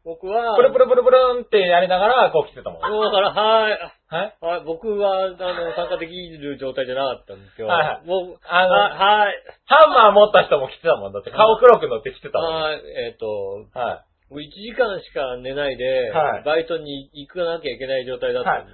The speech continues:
Speaker 1: すよ。
Speaker 2: はい。僕は、あれですよ、サンバから一睡もせずに。
Speaker 1: <laughs> いやいやいや。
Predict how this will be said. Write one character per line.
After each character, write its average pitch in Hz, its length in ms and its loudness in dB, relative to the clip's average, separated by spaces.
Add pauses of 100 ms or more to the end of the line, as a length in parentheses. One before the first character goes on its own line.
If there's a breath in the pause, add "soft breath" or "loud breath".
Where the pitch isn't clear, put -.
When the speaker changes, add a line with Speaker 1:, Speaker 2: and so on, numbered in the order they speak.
Speaker 1:
す - 40 -20
よ。 240 80 0
Speaker 2:
は 302 60 2
い。 - 20 0
僕 302 100 -6
は、 302 400 4
あ 233 40 0
れ 240 100 0
で 220 80 -6
す 254 60 -6
よ、 220 80 -4
サ 240 120 4
ン 240 60 0
バ 185 100 2
か 139 100 0
ら 110 200 -4
一 165 180 -12
睡 202 200 -4
も 185 100 2
せ 196 100 2
ず 151 60 -2
に。 156 240 -8
Speaker 1:
<laughs> - 480 -2
い 226 40 10
や 247 120 6
い - 60 4
や 240 120 6
い - 40 4
や。 214 60 2